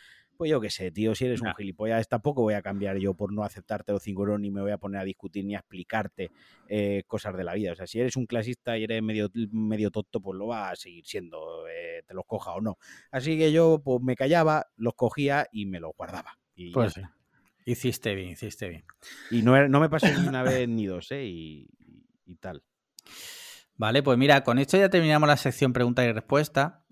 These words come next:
Speaker 2: Eh, y pasamos, mira, tengo aquí un tema que ocurrió el otro día. Te voy a leer el titular, ¿vale?
Speaker 1: Venga.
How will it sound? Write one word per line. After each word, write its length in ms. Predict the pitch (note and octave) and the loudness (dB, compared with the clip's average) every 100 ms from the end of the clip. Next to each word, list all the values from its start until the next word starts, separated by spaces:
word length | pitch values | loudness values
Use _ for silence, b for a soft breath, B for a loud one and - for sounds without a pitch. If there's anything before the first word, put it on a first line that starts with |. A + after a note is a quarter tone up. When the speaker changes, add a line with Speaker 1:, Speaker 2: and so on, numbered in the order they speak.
| - | -6
Speaker 2:
Eh, 1160 | A#2 A2 A2 G#2 G#2+ G#2 G#2 G2+ G#2 G2+ G2+ - _ _ | -4 -2 0 0 -2 -2 -2 -2 -2 -2 -4 -10 _ _
y 120 | B2 | -2
pasamos, 400 | A#2 - C#3 E3+ | 0 2 2 4
mira, 260 | C3 A#2+ - | 4 2 0
tengo 200 | C3 E3+ | 0 0
aquí 160 | E3+ | 0
un 140 | D#3 B2+ | -2 2
tema 460 | D#3 C#3+ A#2+ - _ _ | 2 2 0 -6 _ _
que 80 | A#2 | -6
ocurrió 320 | A2 A2+ A#2+ | -4 -4 -2
el 60 | C#3 | 0
otro 220 | C#3 A#2+ | 0 0
día. 220 | A#2 A#2 - - _ | 0 -4 -6 -16 _
Te 100 | - | -4
voy 80 | A#2 | 0
a 60 | B2 | 4
leer 180 | D3 | 4
el 160 | D3+ C#3 | 4 2
titular, 480 | A#2+ G#2 G#2+ A2 G2+ | -2 0 4 4 4
¿vale? 260 | G#2 C#3+ - _ _ _ _ - | 0 -2 -10 _ _ _ _ -18
Speaker 1:
Venga. 240 | F#2 D#2+ | -14 -14